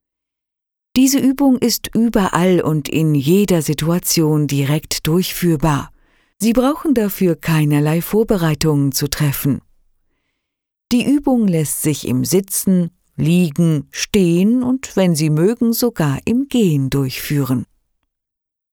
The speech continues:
Bitte setzen,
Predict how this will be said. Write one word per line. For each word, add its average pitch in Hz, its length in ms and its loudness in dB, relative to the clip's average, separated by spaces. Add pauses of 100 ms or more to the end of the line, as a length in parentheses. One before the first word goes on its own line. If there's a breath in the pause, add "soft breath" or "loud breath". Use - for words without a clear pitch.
(1600)
Bitte 294 320 0
setzen, 233 680 0